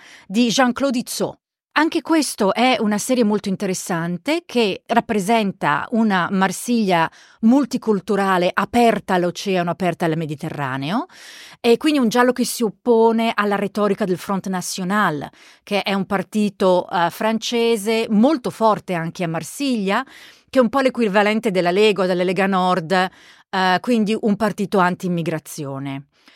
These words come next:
Quindi è una trilogia con un protagonista, un detective di origini italiane, fra l'altro Fabio Montale,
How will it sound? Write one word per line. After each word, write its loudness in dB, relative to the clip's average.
Quindi 0
è 4
una 0
trilogia 0
con 2
un 0
protagonista, -2
un 2
detective 0
di 0
origini 2
italiane, 0
fra 0
l'altro -2
Fabio 0
Montale, -4